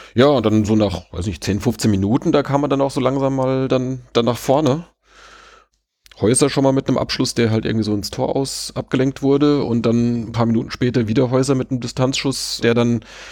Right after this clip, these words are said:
zur Vorlage wurde für Kovacevics erstes Tor.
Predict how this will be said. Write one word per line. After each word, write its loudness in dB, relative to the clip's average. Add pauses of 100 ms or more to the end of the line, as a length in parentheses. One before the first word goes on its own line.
(340)
zur 2
Vorlage 2
wurde 4 (440)
für -6
Kovacevics -6
erstes -8
Tor. -2